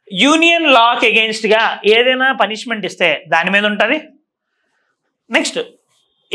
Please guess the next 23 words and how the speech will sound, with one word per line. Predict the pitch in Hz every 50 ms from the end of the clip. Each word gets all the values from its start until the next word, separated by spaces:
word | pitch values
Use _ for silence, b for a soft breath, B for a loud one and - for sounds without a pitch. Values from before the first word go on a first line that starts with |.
| 202
ఏవైనా | 247 285 311 311 320 302 247 214
మిలిటరీ | 214 269 294 240 - 330 320 311 233 -
కోర్ట్ | 247 214 240 240 240 - - - 214 208
ఏదైనా | 233 247 269 269 277 247
ఎవరి | 208 220 240 240 240
మీద | 233 226 220
అయినా | 226 240 233 - 185
పనిష్మెంట్ | 196 220 214 220 226 208 196 165 156
ఇస్తే | - 202 190 160 131 - _ _ 156 160
దాని | 165 202 220 233
మీద | 240 240 240 240
ఉంటది. | 233 262 269 311 320 233 139 - - _ _ _ _ _ _ _ _ _ _ _ _ -
Next | 294 294 - - 247 - - - - _ _ - _ _ - 202
ఏవైనా | 233 277 302 311 311 - -
డెత్ | 208 208 208 - 320 - 320
sentence | 269 254 233 262 254 196 180 165
ఇస్తే | - - 214 214 180 147 - - _ _ 165 202
దాని | 208 208 220 226 226
మీద | 214 208 196
కూడా | 226 294 339 - 202
పార్డనింగ్ | 175 180 185 185 202 226 226 214 208 208
చేసే | 185 - 190 170 -
power | 175 185 226 302